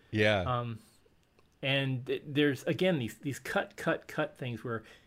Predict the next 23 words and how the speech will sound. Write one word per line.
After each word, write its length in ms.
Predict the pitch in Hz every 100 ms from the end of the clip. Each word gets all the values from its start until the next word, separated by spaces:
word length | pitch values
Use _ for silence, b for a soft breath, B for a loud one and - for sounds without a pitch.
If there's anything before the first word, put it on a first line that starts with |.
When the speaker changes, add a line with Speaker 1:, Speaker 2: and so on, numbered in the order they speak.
| B
Speaker 2:
he's, 240 | - 127 -
they've 160 | - 135
told 240 | - 170
the 60 | 139
story 440 | - 151 143 135
of 180 | 117 107 - _ -
this 140 | 127
is 100 | 127
what 140 | 127
happened 300 | 120 117 117
to 60 | 117
the 120 | 110
co-pilot, 580 | 110 127 107 107 104 113
and 80 | 113
now 140 | 110
we're 80 | 113
gonna 140 | 113 113
get 140 | 110
back 160 | 110 107
to 60 | 104
the 100 | 98
pilot 440 | - 127 117 101
side. 280 | - 98 95